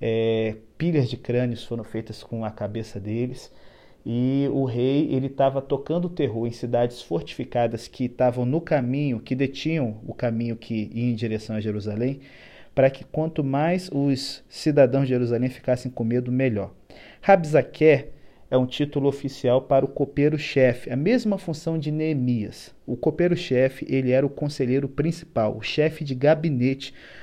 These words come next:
dos imperadores orientais. Ele vai, então, com uma pequena guarnição para Jerusalém, enquanto Senaqueribe tá cercando Laques,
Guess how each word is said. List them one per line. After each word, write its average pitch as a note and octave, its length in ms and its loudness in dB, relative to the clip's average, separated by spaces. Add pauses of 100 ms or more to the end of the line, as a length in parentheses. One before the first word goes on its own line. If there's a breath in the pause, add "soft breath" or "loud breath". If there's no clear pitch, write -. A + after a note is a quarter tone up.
(120 loud breath)
dos C3+ 220 0
imperadores C3 720 2
orientais. B2+ 760 -2 (420 loud breath)
Ele C#3 220 4
vai, D3+ 240 2
então, C3+ 480 0 (120)
com C3 140 -4
uma C3 180 -2
pequena C#3 520 -2
guarnição B2+ 680 0
para B2+ 320 2
Jerusalém, A#2+ 540 0
enquanto B2+ 300 -4
Senaqueribe A2+ 640 -4
tá A2 180 -4
cercando A2 580 -6
Laques, G#2+ 580 -6